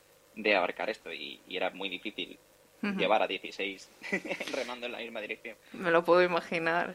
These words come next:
Speaker 2: Y además remando en la dirección llamada Inner Ashes, que es vuestro primer videojuego, que es el que tenéis ahora mismo en, en vuestras manos, que es la historia de Henry, diagnosticado con Alzheimer precoz, que intenta descubrir un poco la relación con su hija, que es lo que ha pasado, ¿no? Porque entramos en un momento en que la relación está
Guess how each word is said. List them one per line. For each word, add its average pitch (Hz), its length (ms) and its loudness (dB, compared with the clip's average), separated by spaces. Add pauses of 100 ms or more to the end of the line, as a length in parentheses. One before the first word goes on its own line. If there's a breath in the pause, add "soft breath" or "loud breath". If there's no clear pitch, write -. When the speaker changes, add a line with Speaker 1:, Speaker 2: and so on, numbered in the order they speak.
Speaker 2:
Y 202 140 2
además 190 320 8
remando 226 400 12
en 240 100 10
la 220 80 12
dirección 202 600 8
llamada 208 480 8
Inner 185 240 6
Ashes, 190 400 8
que 202 80 2
es 185 100 -2
vuestro 185 460 10
primer 185 260 4
videojuego, 185 540 8
que 240 60 -2
es - 80 -2
el 214 60 2
que 208 100 2
tenéis 190 220 0
ahora 196 120 4
mismo 185 240 0
en, 180 420 -4
en - 140 -6
vuestras - 320 -6
manos, 247 400 8 (480 loud breath)
que 220 80 6
es 202 40 6
la 214 60 6
historia 202 300 6
de - 40 -2 (120)
Henry, 302 380 8
diagnosticado 208 560 6
con 220 120 6
Alzheimer 196 600 2
precoz, - 580 6 (380)
que 196 80 2
intenta 196 400 6
descubrir 233 440 8
un 226 60 8
poco 226 240 8
la 233 100 12
relación 190 360 4
con 208 160 2
su 190 100 0
hija, 180 220 6
que 180 80 2
es 196 100 2
lo 208 100 4
que 185 100 4
ha 156 100 -2
pasado, 185 400 6
¿no? 247 160 4
Porque - 160 -2
entramos 185 320 0
en 196 80 -2
un 185 80 -2
momento 180 300 -2
en 220 60 -2
que 214 80 0
la 190 100 6
relación 175 360 -2
está 185 300 10